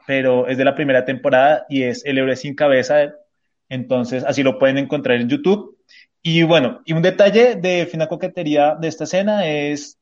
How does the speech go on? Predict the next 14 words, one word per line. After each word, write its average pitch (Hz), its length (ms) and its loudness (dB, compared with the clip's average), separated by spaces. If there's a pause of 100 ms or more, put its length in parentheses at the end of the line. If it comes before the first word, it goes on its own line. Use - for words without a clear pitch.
(140)
es 147 580 -10 (220)
cuando 156 560 -2
Bart 131 360 4
aparece 139 460 0
la 135 140 -2
cabeza 131 320 0
de 131 60 2
la 139 60 -2
estatua 131 280 -6
en 135 40 -10
la 135 120 -4
cama, 165 440 -4
que 120 380 -8
es - 300 -18